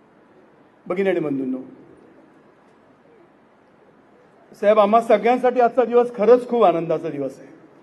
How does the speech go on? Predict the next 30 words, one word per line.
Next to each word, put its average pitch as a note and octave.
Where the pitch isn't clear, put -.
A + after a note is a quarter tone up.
म्हणजे, F#3
तुम्ही F#3
ज्यावेळेस G#3
आतमध्ये G3+
आलात, G#3+
त्यावेळेस G#3+
आमचे G3+
सगळे G#3
वारकरी G3
एक G3
अभंग F3+
म्हणत F#3
होते, F3+
"आज D#3
सोनियाचा G#3+
दिनू, F#3+
वर्षी F#3+
अमृताचा E3+
घनू." B2+
एकशे G#3+
तीस C#4
पस्तीस C4+
वर्षाची A3+
परंपरा, A#3+
ज्याचा A3+
फार G#3
मी A#3+
उल्लेख G#3+
करणार G#3+
नाही, D3+